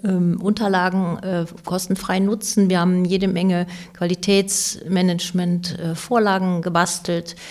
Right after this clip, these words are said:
Wir haben jede Menge Informationen zu allen wichtigen Themen. Wir haben Patienteninfos auch, Veröffentlichungen, jede Menge in, äh, Fachzeitschriften,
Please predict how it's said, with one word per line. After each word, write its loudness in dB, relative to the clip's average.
Wir 0
haben 4
jede 4
Menge 2
Informationen 2
zu 0
allen 2
wichtigen -4
Themen. 2
Wir 4
haben 2
Patienteninfos -2
auch, -2
Veröffentlichungen, 4
jede 0
Menge 6
in, -2
äh, -8
Fachzeitschriften, -8